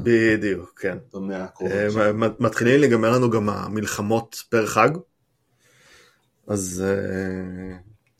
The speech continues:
Speaker 1: אה, צריך להמציא עוד כאלה. אה,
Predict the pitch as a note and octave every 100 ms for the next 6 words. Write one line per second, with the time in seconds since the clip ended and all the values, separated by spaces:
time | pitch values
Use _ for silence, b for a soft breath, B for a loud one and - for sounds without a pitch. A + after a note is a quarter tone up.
0 | _ G2+ F#2+ F#2+ F2+ G#2+ G#2 A#2 G#2 -
1 | G#2 - F#2+ F2+ - - _ _ _ B
2 | B B B B B B _ _ - B2
3 | C3+ C3+ C#3 C#3